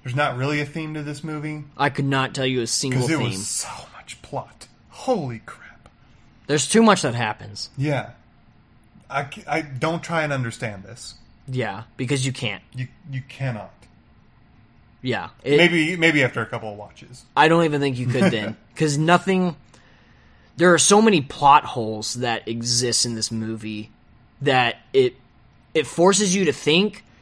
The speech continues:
Speaker 2: and you're probably always going to be wrong at some point.
Speaker 1: Yeah. And so, they start,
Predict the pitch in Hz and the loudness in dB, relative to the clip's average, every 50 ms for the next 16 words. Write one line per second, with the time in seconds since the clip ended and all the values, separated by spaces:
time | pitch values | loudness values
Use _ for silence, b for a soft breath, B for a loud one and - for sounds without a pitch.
0 | b b b b b 147 143 139 123 151 165 160 156 156 156 151 127 139 139 135 | b b b b b 0 0 2 6 6 6 8 8 6 6 6 8 6 6 6
1 | 131 127 131 131 127 123 120 117 113 117 113 104 95 87 98 104 - - - - | 4 2 0 -2 -2 -2 -4 -4 -4 -4 -4 -4 -4 -6 -8 -10 -14 -14 -10 -8
2 | 117 110 - 120 113 110 107 104 - - 117 113 113 104 101 113 - - b b | -4 -4 -2 -4 -4 -6 -10 -12 -12 -10 -8 -6 -6 -6 -8 -12 -18 -20 b b
3 | b b b b b b b _ _ _ _ _ _ _ _ _ _ _ _ _ | b b b b b b b _ _ _ _ _ _ _ _ _ _ _ _ _
4 | _ _ _ _ - 156 139 131 - 170 156 151 156 147 143 139 131 - b b | _ _ _ _ -8 -6 -6 -4 -2 -2 0 0 0 -2 -4 -6 -8 -14 b b
5 | b b b b b b b b _ _ _ _ _ _ _ _ _ _ _ _ | b b b b b b b b _ _ _ _ _ _ _ _ _ _ _ _
6 | _ _ _ _ _ _ _ - B B B B B B B B B B 131 123 | _ _ _ _ _ _ _ -18 B B B B B B B B B B -20 -20
7 | - - - _ _ _ _ _ _ _ _ _ _ _ _ _ - 156 165 185 | -20 -20 -20 _ _ _ _ _ _ _ _ _ _ _ _ _ -6 -2 -2 -2
8 | 190 180 - - 170 160 147 143 143 147 - | -2 -4 -6 -6 -4 -2 -2 -2 -2 -4 -8